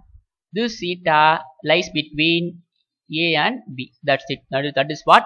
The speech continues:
we need to prove, right? So if f is twice differentiable and f of, and such that f of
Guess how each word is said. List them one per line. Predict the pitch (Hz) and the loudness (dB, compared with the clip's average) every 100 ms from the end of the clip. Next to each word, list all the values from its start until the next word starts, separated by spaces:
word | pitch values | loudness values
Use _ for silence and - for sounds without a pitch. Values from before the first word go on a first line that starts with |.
| - | -2
we | |
need | 147 151 | -8 -6
to | 156 | -8
prove, | - 135 139 | -6 -8 -4
right? | 165 214 240 _ _ _ | -2 -2 -4 _ _ _
So | - | -4
if | 185 | -2
f | 170 165 - | 2 0 0
is | 262 | -6
twice | - 180 208 - | 0 0 0 -4
differentiable | 175 165 156 139 127 202 247 - _ _ | -4 -4 -2 0 0 0 -4 -10 _ _
and | 165 175 | -2 0
f | 165 151 151 | 2 0 4
of, | 220 - - - _ _ _ | 6 6 0 -18 _ _ _
and | 165 208 | 2 4
such | 170 190 - | 2 2 4
that | 208 233 | 4 6
f | 156 156 | 2 4
of | 214 220 | 6 6